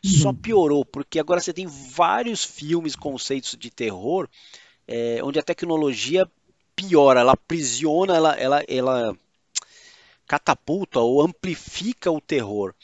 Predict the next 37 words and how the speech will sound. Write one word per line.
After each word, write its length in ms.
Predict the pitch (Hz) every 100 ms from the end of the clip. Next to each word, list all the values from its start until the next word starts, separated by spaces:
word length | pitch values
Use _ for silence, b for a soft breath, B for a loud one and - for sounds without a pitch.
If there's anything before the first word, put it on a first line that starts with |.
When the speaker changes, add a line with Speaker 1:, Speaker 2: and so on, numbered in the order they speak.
| b b b b _
Speaker 1:
Então, 1160 | 120 117 - 139 147 143 135 127 123 113 107 95 _ _
parece 300 | - 139 185
que 60 | -
o 40 |
século 260 | - 185 180
vinte 260 | 147 156 -
e 40 |
um 100 | 190
foi 240 | - 196
fe-, 280 | 190 - 208
casadinho 760 | - 285 311 285 151 131 214 196
assim 240 | - 196
pra 140 | -
terror. 420 | 190 190 123 98 92 _ b b b -
E 80 |
aí, 120 | 170 202
Speaker 2:
Porque, 220 | 185 208
Speaker 1:
quanto 80 | 190
mais 140 | 180
você 140 | 123 226
Speaker 2:
veja 60 |
Speaker 1:
volta, 480 | 170 190 226 - 247
mais 500 | 202 175 185 214 233
o 60 | 247
terror 380 | 233 175 202
fica, 600 | 190 - 208 - 196 185 170
fica 260 | - -
folclórico. 800 | 180 - 196 - 147 123 117 - - _ _ b b b -
Speaker 2:
E 160 | 123 120
o-, 120 | 110
e 120 | 131
olha 200 | 117 127
como 180 | - 127
é 40 |
engraçado 640 | 131 139 131 - 104 92 95
ali, 220 | 87 90
né? 220 | 92 95